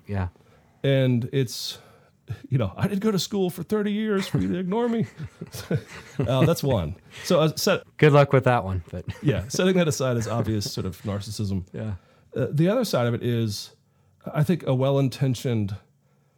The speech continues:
Speaker 2: desire to not let students self-harm.
Speaker 1: Mm-hmm.
Speaker 2: And usually what's, you know, we don't want them to miss stuff.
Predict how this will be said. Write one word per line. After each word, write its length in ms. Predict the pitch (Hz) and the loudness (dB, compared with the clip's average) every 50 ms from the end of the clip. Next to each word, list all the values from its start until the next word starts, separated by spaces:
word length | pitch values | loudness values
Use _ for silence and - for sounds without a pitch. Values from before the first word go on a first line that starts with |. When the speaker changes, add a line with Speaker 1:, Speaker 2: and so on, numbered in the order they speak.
| _ _ _ _ _ _ | _ _ _ _ _ _
Speaker 2:
desire 420 | - 131 117 139 127 131 127 131 120 | -2 -2 0 2 2 2 2 2 2
to 60 | 113 | 2
not 200 | 120 123 120 80 | 2 2 2 0
let 120 | 113 110 | 0 -2
students 360 | 107 - - 135 123 101 78 - | -2 -2 -2 0 0 0 -2 -2
self-harm. 760 | - - 123 110 104 - - 135 117 104 85 67 65 - 92 - _ _ _ _ _ _ - | -2 0 0 0 0 0 0 0 0 0 -2 -4 -6 -8 -8 -10 _ _ _ _ _ _ -10
Speaker 1:
Mm-hmm. 180 | 92 85 - 117 | -10 -6 -4 -2
Speaker 2:
And 460 | 120 113 113 107 107 104 98 95 - - _ _ _ _ _ _ _ _ _ _ _ _ _ _ _ _ _ _ | -2 0 0 0 0 0 -2 -4 -6 -12 _ _ _ _ _ _ _ _ _ _ _ _ _ _ _ _ _ _
usually 360 | - 113 117 139 135 131 135 | -2 0 2 2 2 2 2
what's, 180 | 123 117 107 - - _ _ _ | 2 2 0 -2 -8 _ _ _
you 80 | - 120 | -2 0
know, 80 | 110 90 | 0 0
we 120 | 78 131 | 2 2
don't 140 | 160 156 143 | 2 2 2
want 140 | 131 123 - | 0 0 0
them 140 | 131 123 | 0 0
to 60 | 110 107 | 2 4
miss 280 | 107 107 120 117 - | 4 4 2 2 0
stuff. 600 | - - - - 87 65 52 - - - - - | -4 -8 -8 -8 -8 -8 -8 -10 -16 -20 -20 -20